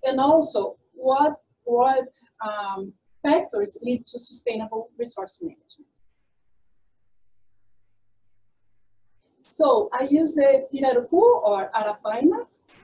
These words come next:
that is the most famous common name, uh, management as case study. Uh, this is a very big fish that is endemic to the Brazilian Amazon, to the Brazil,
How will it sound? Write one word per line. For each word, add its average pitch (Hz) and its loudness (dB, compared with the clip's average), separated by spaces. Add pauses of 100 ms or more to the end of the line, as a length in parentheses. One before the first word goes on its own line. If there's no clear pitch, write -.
(340)
that 196 -4
is 196 -8
the 370 -14 (300)
most - -16
famous 202 -18 (440)
common 226 -6
name, 294 2 (800)
uh, 208 0
management 302 2 (100)
as 202 -8
case 208 -6
study. 262 -2 (960)
Uh, 208 -2 (220)
this - -2
is 226 -12
a 226 -6
very 294 4
big 247 -8 (160)
fish - -2 (460)
that 220 -4
is 220 -8
endemic 240 -2 (200)
to 226 -20 (100)
the 202 -6
Brazilian 208 -6
Amazon, 294 -4 (260)
to - -14
the - -2
Brazil, - -4